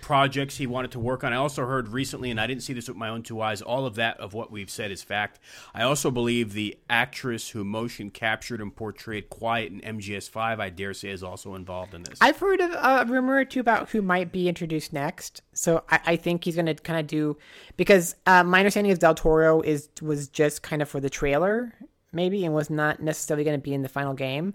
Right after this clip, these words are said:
Speaker 2: Um, but Mads is, of course. And I think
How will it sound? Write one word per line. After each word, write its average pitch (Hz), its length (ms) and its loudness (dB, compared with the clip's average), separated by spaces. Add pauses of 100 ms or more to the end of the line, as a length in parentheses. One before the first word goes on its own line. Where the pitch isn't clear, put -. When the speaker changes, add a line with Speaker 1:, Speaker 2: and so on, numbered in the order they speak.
(600)
Speaker 2:
Um, 143 340 6
but 147 160 -2
Mads 151 300 4
is, 131 120 -4
of 131 100 -2
course. - 360 -6 (300)
And 160 140 2
I 151 100 4
think 185 600 -2